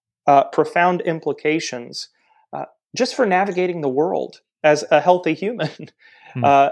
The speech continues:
Speaker 1: a-, a-, rather than someone who, uh, experiences what I experienced throughout my childhood, which was just profound racking anxiety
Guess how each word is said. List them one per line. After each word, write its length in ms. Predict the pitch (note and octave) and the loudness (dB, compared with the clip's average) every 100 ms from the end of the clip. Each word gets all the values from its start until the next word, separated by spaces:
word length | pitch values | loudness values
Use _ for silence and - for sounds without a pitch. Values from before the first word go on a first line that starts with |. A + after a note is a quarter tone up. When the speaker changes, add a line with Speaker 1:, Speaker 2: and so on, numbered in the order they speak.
| - | 0
Speaker 1:
a-, 280 | D#3+ - - | -2 -2 -8
a-, 160 | - - | -6 -6
rather 380 | D#3 F3 F3+ E3+ | 2 4 4 2
than 200 | D#3 D#3 | 0 -2
someone 380 | - E3 E3 D3+ | -4 -4 -4 -4
who, 380 | D#3 D3+ D3+ - _ _ _ | -2 0 -2 -6 _ _ _
uh, 220 | C#3 C3+ C3 | -2 0 2
experiences 720 | D3+ D3+ - D#3+ D3+ D#3 C#3 | 0 0 -4 -4 -4 -6 0
what 140 | D#3 D3 | 4 6
I 140 | D#3 | 6
experienced 640 | D#3 D3 D#3 C#3+ C#3 - - | 4 -2 -4 -4 -6 -10 -2
throughout 320 | D3 F3 F3+ | 4 4 2
my 160 | B2 | -4
childhood, 720 | A#2+ - A3 C4+ D#3 C3 B2+ D3 | -2 2 2 2 -4 -4 -4 -4
which 180 | E3+ E3+ | -2 -2
was 140 | F3 - | -4 -4
just 260 | G3+ - - _ _ _ _ | -6 -6 -20 _ _ _ _
profound 680 | - E3 - E3 F3 D3+ B2 | -2 -2 2 2 2 -2 2
racking 520 | C3+ D3+ - D#3 C#3+ - | 2 2 0 -6 -6 -6
anxiety 960 | C#3 C3+ A#2 A#2+ C3 E3 A#2+ G#2+ B2 | -6 -4 -2 0 2 2 0 -6 -12